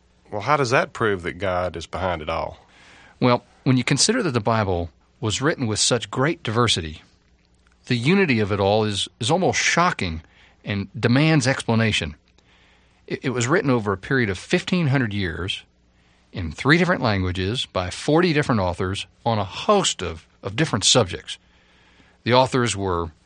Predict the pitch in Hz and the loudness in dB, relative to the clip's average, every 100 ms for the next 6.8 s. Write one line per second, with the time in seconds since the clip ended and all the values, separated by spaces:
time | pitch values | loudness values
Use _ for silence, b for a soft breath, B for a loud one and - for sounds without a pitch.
0 | _ 104 90 85 85 131 - 117 95 85 | _ -6 -4 -6 -2 -2 2 0 0 -4
1 | - - 143 127 123 123 117 - 85 80 | -4 0 2 2 2 -2 -4 -6 -10 -12
2 | - - 139 131 127 120 123 110 - - | -6 2 2 2 2 2 -2 -4 -8 -14
3 | _ - 147 127 127 127 123 120 - - | _ 0 0 2 0 2 0 -2 -4 2
4 | 120 123 123 - - 131 127 123 131 123 | 2 2 -2 -2 -2 2 2 2 2 4
5 | 123 123 127 131 131 _ - 127 127 127 | 2 2 0 -4 -8 _ 2 4 6 4
6 | 123 113 127 120 123 123 - | 2 0 0 0 -2 -2 -6